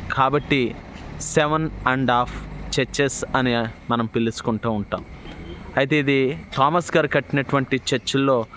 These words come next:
ఒక పురాతనమైన చర్చ్. ఎప్పుడు ఇది కట్టబడిందంటే ఏడీ ఫిఫ్టీ ఫోర్లో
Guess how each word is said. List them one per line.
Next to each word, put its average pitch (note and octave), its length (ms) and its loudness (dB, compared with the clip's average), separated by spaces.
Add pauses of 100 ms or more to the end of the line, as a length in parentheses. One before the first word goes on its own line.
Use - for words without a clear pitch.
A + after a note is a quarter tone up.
(260)
ఒక C3 120 0 (120)
పురాతనమైన C3 640 4 (160)
చర్చ్. - 280 0 (480)
ఎప్పుడు C#3+ 280 4
ఇది D#3 220 2
కట్టబడిందంటే C#3+ 720 2 (580)
ఏడీ D#3 180 4 (120)
ఫిఫ్టీ D3 280 2 (120)
ఫోర్లో C3+ 360 4